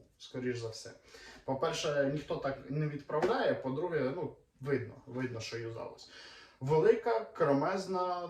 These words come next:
добряча така глиняна, мабуть, чаша. Прикольно, будемо використовувати. Оце от, от такі мені подобаються. Хоча, щоб це попадалось,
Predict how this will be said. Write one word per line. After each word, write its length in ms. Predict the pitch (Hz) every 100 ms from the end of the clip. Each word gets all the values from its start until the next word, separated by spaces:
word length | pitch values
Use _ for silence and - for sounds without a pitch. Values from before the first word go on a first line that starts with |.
| 147
добряча 680 | 120 139 127 139 165 -
така 720 | 156 139 - 143 147 143 139 131 - - - - - _ -
глиняна, 520 | 120 127 147 156 131
мабуть, 360 | 117 117 123 -
чаша. 320 | 110 104 - - _ _ _ - - _
Прикольно, 420 | - 185 269 254 - - _ _
будемо 300 | 127 170 180
використовувати. 760 | 165 - 151 151 - 127 123 - - _ _ - - - - - -
Оце 280 | 311 - 359
от, 140 | 277
от 140 | - -
такі 240 | 247 339
мені 220 | 294 180
подобаються. 680 | 190 147 139 110 - 104 - -
Хоча, 260 | - - 269
щоб 200 | - 226
це 100 | -
попадалось, 720 | 208 185 196 233 311 147 -